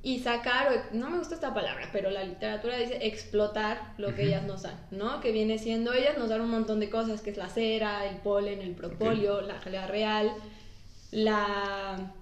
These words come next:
Speaker 1: la miel, ¿no? Generalmente solo encapsulamos abeja pica, abeja miel.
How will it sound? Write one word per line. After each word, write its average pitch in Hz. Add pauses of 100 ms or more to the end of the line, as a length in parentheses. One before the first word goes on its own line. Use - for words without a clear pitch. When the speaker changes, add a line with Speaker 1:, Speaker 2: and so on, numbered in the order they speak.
Speaker 1:
la 202
miel, 220 (160)
¿no? 208 (320)
Generalmente 233
solo 233
encapsulamos 214
abeja 208
pica, 277
abeja 226
miel. -